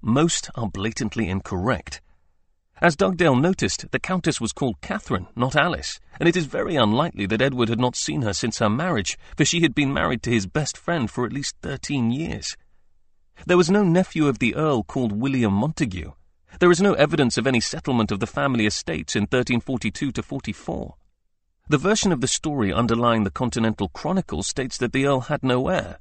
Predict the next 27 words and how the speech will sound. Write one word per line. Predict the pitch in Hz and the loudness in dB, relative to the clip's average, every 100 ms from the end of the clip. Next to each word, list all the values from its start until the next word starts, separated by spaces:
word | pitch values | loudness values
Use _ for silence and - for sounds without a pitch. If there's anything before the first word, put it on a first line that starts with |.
| - - | -12 -4
which | 131 | 0
is | 131 | 2
incorrect. | 143 135 123 127 90 - - _ _ _ _ _ - | 2 0 -2 -6 -8 -12 -20 _ _ _ _ _ 0
It | 156 | 2
is | 139 | 2
very | 190 190 | 0 0
difficult | 120 170 175 127 - | 0 -2 -2 -4 -2
to | 113 | -2
accept | - - 151 - | -2 -6 -6 -6
that | - | -6
the | 208 | -4
Countess | - 175 - 104 - - | -4 -4 -2 -4 -4 -6
was | 107 | -4
at | 120 | -2
a | |
border | 92 87 160 165 | -4 0 2 2
fortress | - - 69 - 104 139 | -2 -8 -12 -6 -6 -4
during | - 120 120 | -2 0 0
a | |
period | - 135 117 107 | 0 -2 0 0
of | - | -2
hostility | 104 - - 202 - 101 131 - | -4 -4 0 0 0 -4 -6 -4
while | 131 | -2
her | 127 135 | 0 0
husband | - 127 135 123 | -2 -4 -4 -2
was | 123 | 0
overseas. | 143 113 - - - - - | 0 -2 -6 -6 -8 -8 -10